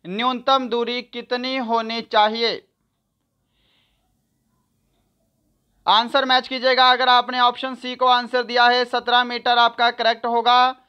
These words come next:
और इन ट्वेंटी टू क्वेश्चन के कंप्लीट होने के बाद आप सभी का स्कोर कमेंट बॉक्स में भी चाहिए। क्वेश्चन नंबर सिक्स है, प्रकाश का वेग अधिकतम कहाँ होता है?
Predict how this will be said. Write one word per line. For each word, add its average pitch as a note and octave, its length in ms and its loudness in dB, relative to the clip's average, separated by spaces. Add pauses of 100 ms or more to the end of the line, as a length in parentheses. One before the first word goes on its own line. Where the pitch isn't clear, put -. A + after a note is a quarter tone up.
(200)
और G#3+ 140 0
इन B3+ 140 -6
ट्वेंटी B3 340 -4
टू C4 180 -8
क्वेश्चन B3+ 380 -2
के B3 120 -2
कंप्लीट B3 440 -4
होने A#3+ 220 -4
के A#3+ 140 0
बाद A#3 360 4
आप A3+ 200 4
सभी B3 280 -6
का B3 160 -2
स्कोर A#3+ 300 -4
कमेंट A3+ 360 -2
बॉक्स A3+ 320 0
में A#3+ 160 -10
भी A#3+ 80 -8
चाहिए। A#3+ 480 0
क्वेश्चन - 920 -4
नंबर C4 220 -2
सिक्स B3+ 340 -6
है, C4 120 2
प्रकाश B3 480 0
का C4 140 -2
वेग A#3+ 360 -2
अधिकतम B3+ 640 -2 (100)
कहाँ A#3+ 380 0
होता A3 400 -2
है? A#3 200 0